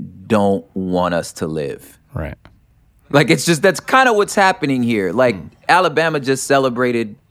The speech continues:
Speaker 1: Jefferson Davis's holiday.
Speaker 2: Right.
Speaker 1: Like, you, you talk about the homie that lost, the dude that denounced his citizenship to the nation that you love so much and tried to destroy it. That
Speaker 2: Right.
Speaker 1: man got a holiday.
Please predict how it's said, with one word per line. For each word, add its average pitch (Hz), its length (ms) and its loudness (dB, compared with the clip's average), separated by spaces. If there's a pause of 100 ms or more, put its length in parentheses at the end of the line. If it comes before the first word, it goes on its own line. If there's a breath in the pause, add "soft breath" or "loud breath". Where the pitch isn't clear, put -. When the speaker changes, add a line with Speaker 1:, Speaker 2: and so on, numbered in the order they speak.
(600)
Speaker 1:
Jefferson 139 640 0
Davis's 113 600 0
holiday. 98 720 -2 (180)
Speaker 2:
Right. 82 220 -6 (880)
Speaker 1:
Like, 123 180 0
you, 139 160 -8
you 147 140 -6
talk 185 280 2
about 160 420 0
the 135 100 2
homie 165 280 0
that 135 120 2
lost, 165 500 0
the 127 80 0
dude 147 360 0
that 131 280 0 (460 soft breath)
denounced 147 800 2
his 156 260 2
citizenship 160 880 0
to 156 120 2
the 135 80 2
nation 147 640 0
that 127 220 2
you 165 180 0
love 156 300 2
so 151 240 2
much 147 380 0 (340 loud breath)
and 131 180 4
tried 160 340 2
to 147 60 2
destroy 135 800 2
it. 104 380 -4 (440 soft breath)
That 180 200 4
Speaker 2:
Right. 214 40 2
Speaker 1:
man 202 260 4
got 175 180 4
a 139 80 2
holiday. 220 760 0